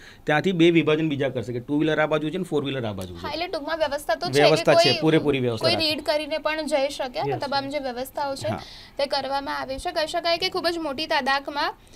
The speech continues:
Speaker 2: સાતમી જાન્યુઆરીના રોજ તમામ લોકો ઉપસ્થિત રહેવાના છે અને જેમ મા-, મેં આગળ પણ જણાવ્યું, ખૂબ જ ક્રેઝ છે, તમામ લોકો, વડોદરાની જનતા તો એમ પણ ઉત્સાહિત છે કંઈ પણ પ્રોગ્રામ હોય ત્યારે, અને વડોદરામાં જ થતું હોય ને, વડોદરા માટે તો ખૂબ જ ગૌરવની વાત છે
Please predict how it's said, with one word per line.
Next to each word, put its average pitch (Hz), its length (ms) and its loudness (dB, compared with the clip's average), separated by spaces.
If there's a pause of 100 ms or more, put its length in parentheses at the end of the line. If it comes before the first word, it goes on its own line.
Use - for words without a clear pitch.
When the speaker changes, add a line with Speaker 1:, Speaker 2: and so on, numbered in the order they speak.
(260)
Speaker 2:
સાતમી 294 340 2
જાન્યુઆરીના 277 720 -2
રોજ 254 300 -2
તમામ 269 380 -6
લોકો 254 420 -2
ઉપસ્થિત 254 420 -4
રહેવાના 277 440 -2
છે 302 120 -4
અને 302 120 -4
જેમ 302 200 0
મા-, 285 180 -2 (120)
મેં 277 220 0
આગળ 233 180 -2
પણ 311 200 -6
જણાવ્યું, 285 380 -4
ખૂબ 320 200 6
જ 330 140 4
ક્રેઝ 311 300 2
છે, 320 260 -4 (120)
તમામ 302 260 -2
લોકો, 302 440 0 (320)
વડોદરાની 277 460 4
જનતા 285 320 0
તો 302 100 0
એમ 294 160 0
પણ 320 180 0
ઉત્સાહિત 311 360 2
છે 349 100 -4
કંઈ 330 120 0
પણ 302 180 -4
પ્રોગ્રામ 277 400 0
હોય 311 180 -2
ત્યારે, 294 260 2
અને 277 380 0
વડોદરામાં 302 680 0
જ - 20 -10 (100)
થતું 339 240 0
હોય 339 160 2
ને, 370 100 -4
વડોદરા 285 400 -2
માટે 285 220 -2
તો 302 100 -6
ખૂબ 302 160 -6
જ 269 120 -4
ગૌરવની 285 600 4
વાત 349 220 0
છે 370 260 -6